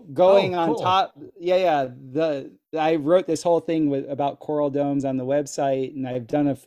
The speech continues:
Speaker 1: a bunch of articles for people about coral domes.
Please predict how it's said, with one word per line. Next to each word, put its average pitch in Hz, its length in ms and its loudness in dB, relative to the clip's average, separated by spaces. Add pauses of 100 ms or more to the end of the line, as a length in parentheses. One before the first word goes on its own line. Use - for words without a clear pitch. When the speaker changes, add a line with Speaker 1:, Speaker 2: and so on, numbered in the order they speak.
Speaker 1:
a 139 100 -4
bunch 147 280 -2
of 143 100 -4
articles 135 520 -4
for 135 120 -6
people 127 640 -4
about 123 440 -6
coral 127 360 -4
domes. 123 520 -8